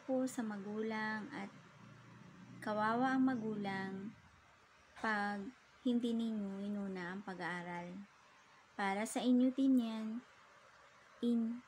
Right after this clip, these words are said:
your future. Yan lang po ang may share ko sa online class ngayon kasi parating na po yung online natin ngayong October.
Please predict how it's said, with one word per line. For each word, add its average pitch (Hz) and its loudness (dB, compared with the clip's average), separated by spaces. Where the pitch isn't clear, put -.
your 208 -4
future. 180 -6
Yan 208 0
lang 208 -4
po 262 2
ang 285 4
may 262 4
share 226 0
ko 254 -2
sa - -6
online 214 -4
class 208 -6
ngayon 202 -2
kasi 262 0
parating 214 -2
na 214 -4
po 214 -6
yung 202 -4
online 254 2
natin 233 -4
ngayong 214 -4
October. 220 0